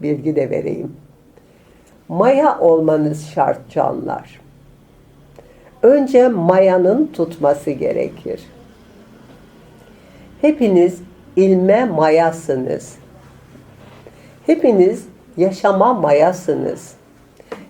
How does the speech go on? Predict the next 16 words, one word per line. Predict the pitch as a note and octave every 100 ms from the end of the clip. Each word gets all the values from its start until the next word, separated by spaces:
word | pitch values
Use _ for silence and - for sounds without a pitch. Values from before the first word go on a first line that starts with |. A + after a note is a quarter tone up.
| -
Hepiniz | A#3+ A#3+ D3 D3 F#3+ - - - _ -
aklın | F3+ F3 F#3+ C4+ B3
sırrını | - - F3 D#3+ D#3+ F3 F3+
dinleyecek | D3+ C#3+ D3+ C#3+ D#3+ E3+ -
güçtesiniz | B2 - D#3 D#3 - F#3 G3 A3+ - _ _ _ _
ve | D3+ G#3+
yoğunluğu | A3 D#3+ F3 G3 G3 G#3+ A#3
kodlayarak | E3+ E3 E3+ E3 F3+ E3+ F3 - E3
bütüne | E3 F#3+ G#3+ G#3+
hizmetçilik | D#3 E3 D#3 - D#3+ D#3+ -
yapıyorsunuz. | C#3 B2+ D#3 D#3+ E3 - C#3+ C3+ C#3 - - _ _ - -
Ve | E3
yaratan | A3+ E3 F3 F#3 F3+ F3+ F3+ G#3
olarak, | G3+ B2 D3 D3+ D3 F3 F3 - - _ -
yaşamları | F#3 F#3+ G#3 A3 A3 B3+ C#4+
kodlayarak | F3 E3 E3 E3 F3+ E3+ F3 -